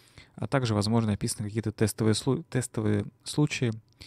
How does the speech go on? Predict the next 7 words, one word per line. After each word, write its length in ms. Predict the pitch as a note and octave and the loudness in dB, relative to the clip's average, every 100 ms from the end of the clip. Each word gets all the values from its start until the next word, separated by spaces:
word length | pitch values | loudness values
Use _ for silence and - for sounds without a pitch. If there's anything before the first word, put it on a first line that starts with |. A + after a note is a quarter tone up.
| - - - - _ _ _ - - - - | -20 -20 -20 -20 _ _ _ -20 -20 -14 -6
а, 280 | - G2+ G#2 | -4 -2 -2
так 120 | G#2 | -2
называемые 380 | G#2 A2 G#2+ G2+ | 2 2 2 0
кейс-тесты. 760 | - A2 - D3 C#3+ - F#2+ - _ _ _ _ _ _ - - - - _ - - _ _ _ _ - - - - - - - _ _ _ | 0 0 0 0 0 -2 -10 -12 _ _ _ _ _ _ -20 -20 -20 -20 _ -20 -20 _ _ _ _ -20 -20 -20 -20 -20 -20 -20 _ _ _
А, 200 | G#2+ G#2+ | 0 4
в 80 | C3+ | 6
общем, 440 | G3 - E3 - | 4 2 0 -4